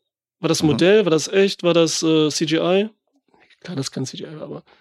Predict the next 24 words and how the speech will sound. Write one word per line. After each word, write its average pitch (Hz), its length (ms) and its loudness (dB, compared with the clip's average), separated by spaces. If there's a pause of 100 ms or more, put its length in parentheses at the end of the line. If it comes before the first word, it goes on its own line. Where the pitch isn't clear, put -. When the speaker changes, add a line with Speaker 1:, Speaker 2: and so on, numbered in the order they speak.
(420)
Speaker 2:
Weiß - 260 -10
ich - 40 -18
nicht. - 220 -20 (100)
Speaker 1:
diese 160 160 0
Speaker 2:
C 151 100 -2
G - 120 0
I - 20 2
war's - 140 2
Speaker 1:
Zugexplosion. 139 440 2
Speaker 2:
nicht. 139 120 -6
Kann 73 160 -10
ich - 100 -10
ausschließen. - 440 -10
Speaker 1:
Nichts - 420 0
zu - 100 -8
gelesen. 135 340 -4 (760)
Modell, 160 640 4
keine 151 240 0
Ahnung, 156 220 0
weil 139 60 -4
der 143 120 0
war 165 80 0
auch 180 160 -8
heftig. - 480 -4